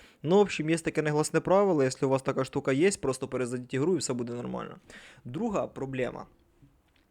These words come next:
От вона мене дуже сильно безпокоює, я реально не можу її рішити. Це те, що,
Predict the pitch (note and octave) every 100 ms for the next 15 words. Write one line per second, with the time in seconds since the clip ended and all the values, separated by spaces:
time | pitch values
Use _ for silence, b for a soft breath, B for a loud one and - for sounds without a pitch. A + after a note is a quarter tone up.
0 | - B2 - C#3 C#3+ C3+ C#3 B2+ - A#2+
1 | A#2 - D#3+ - B3 D#3 B2 D#3 C#3 C#3
2 | C#3 B2+ C3 B2+ A2+ A#2 A#2 A#2+ - A#2
3 | - - - - G3 - D3+ C3+